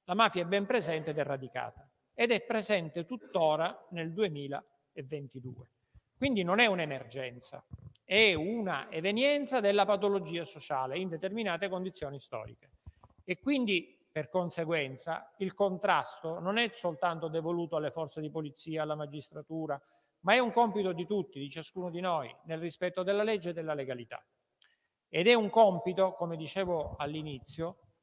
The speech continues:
che dobbiamo affrontare nel nostro interesse, perché oltre a essere pericolosa ed eticamente,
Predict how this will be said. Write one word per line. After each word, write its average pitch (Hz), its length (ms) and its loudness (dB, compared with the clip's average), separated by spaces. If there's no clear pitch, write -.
che 220 400 4
dobbiamo 202 840 2
affrontare 208 580 4
nel 190 180 0
nostro 208 520 -2
interesse, 127 680 -10
perché - 960 0
oltre 202 380 2
a 156 60 2
essere 175 640 -2
pericolosa 165 920 2
ed 170 360 -4
eticamente, 170 1040 -4